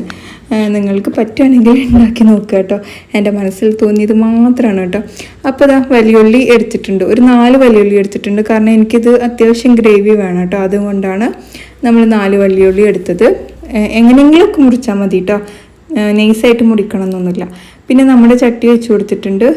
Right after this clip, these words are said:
ഇത് നമ്മുടെ നെയ്യാണ് ട്ടോ, കണ്ടില്ലേ, നല്ല ഭംഗിയുണ്ടല്ലേ കാണാൻ. ഫ്രിഡ്ജിൽ വെച്ചപ്പോൾ നല്ല കട്ടിയായിപ്പോയി. അങ്ങനെ നെയ്യൊന്ന് ഉരുക്കിയിട്ട് അതിലോട്ട് ഞാനിതാ വലിയുള്ളിയും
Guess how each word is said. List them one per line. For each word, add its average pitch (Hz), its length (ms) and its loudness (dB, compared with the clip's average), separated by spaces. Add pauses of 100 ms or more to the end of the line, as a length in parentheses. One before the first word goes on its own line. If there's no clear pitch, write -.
(140)
ഇത് 233 80 2 (100)
നമ്മുടെ 220 320 2
നെയ്യാണ് 233 480 4 (120)
ട്ടോ, 269 80 2 (100)
കണ്ടില്ലേ, 214 360 0 (440)
നല്ല 233 260 -2
ഭംഗിയുണ്ടല്ലേ 214 600 2
കാണാൻ. 202 280 -4 (120)
ഫ്രിഡ്ജിൽ 214 400 -4
വെച്ചപ്പോൾ 247 360 -4
നല്ല 196 400 -2
കട്ടിയായിപ്പോയി. 196 600 -4 (580)
അങ്ങനെ 277 260 2 (420)
നെയ്യൊന്ന് 247 460 4 (280)
ഉരുക്കിയിട്ട് 226 500 -2 (140)
അതിലോട്ട് 214 520 0
ഞാനിതാ 196 460 -4
വലിയുള്ളിയും 190 580 0